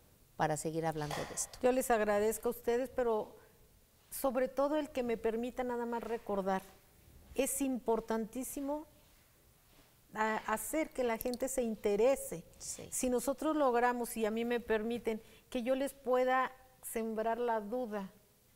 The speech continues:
Speaker 2: la inquietud de conocer sobre algo, con eso, con una persona que lo logremos, quizás podamos salvar una vida.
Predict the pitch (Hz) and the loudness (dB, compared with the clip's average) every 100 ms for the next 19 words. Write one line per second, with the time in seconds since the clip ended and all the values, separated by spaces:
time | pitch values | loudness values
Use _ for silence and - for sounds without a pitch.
0 | - 196 220 208 220 202 240 247 208 226 | -8 -2 -2 -2 -2 -2 -4 -2 -2 0
1 | 214 214 202 226 226 226 214 208 214 220 | -2 -2 -2 0 0 0 -2 0 0 0
2 | 220 240 - - - _ _ _ _ _ | -2 -4 -6 -14 -20 _ _ _ _ _
3 | _ - 208 240 339 - 214 - - - | _ -4 -2 0 -2 -4 -10 -14 -20 -12
4 | 220 240 294 302 269 240 277 269 247 220 | -6 -4 -4 -2 -4 -4 -6 -6 -6 -4
5 | 220 220 208 233 269 302 - - _ - | -2 0 -2 -4 -6 -10 -16 -20 _ -20
6 | - _ 180 180 - - 220 - 269 262 | -20 _ -16 -16 -14 -6 -6 -2 -2 -2
7 | - - 202 202 196 196 190 196 196 190 | -6 -6 -4 -4 -4 -6 -4 -4 -4 -4
8 | 165 - | -6 -10